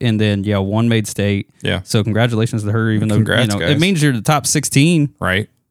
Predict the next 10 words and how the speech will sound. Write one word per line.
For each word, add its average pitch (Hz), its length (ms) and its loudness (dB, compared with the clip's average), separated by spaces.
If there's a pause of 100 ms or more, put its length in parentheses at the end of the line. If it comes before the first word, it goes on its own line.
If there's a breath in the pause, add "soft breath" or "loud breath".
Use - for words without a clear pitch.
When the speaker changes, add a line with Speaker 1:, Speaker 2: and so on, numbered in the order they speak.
(160)
Speaker 1:
at 120 200 2
Speaker 2:
In 113 60 -2
Speaker 1:
one 127 140 4
Speaker 2:
the 120 40 2
state. 127 360 0
Speaker 1:
at 123 160 2
one 135 220 4
sixty. 127 500 -2 (160)
So, 104 280 -2
um, - 60 -8